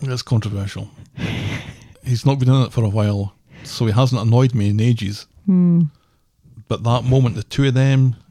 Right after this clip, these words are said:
Speaker 1: the little verbal sparring,
Speaker 2: Yeah.
Speaker 1: and then the,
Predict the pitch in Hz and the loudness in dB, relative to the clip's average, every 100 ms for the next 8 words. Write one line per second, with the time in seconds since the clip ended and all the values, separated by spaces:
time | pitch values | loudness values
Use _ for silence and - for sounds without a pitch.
0 | _ _ - 117 117 - 123 110 104 - | _ _ -6 -2 -2 -2 -2 -2 -4 -6
1 | - _ _ _ 113 110 117 120 110 107 | -20 _ _ _ -8 -2 0 0 -2 -4
2 | - - - 120 120 104 98 - - 202 | -8 -6 -2 0 0 -2 -6 -8 -2 0
3 | 185 175 151 113 107 107 | 2 0 0 -2 -2 -4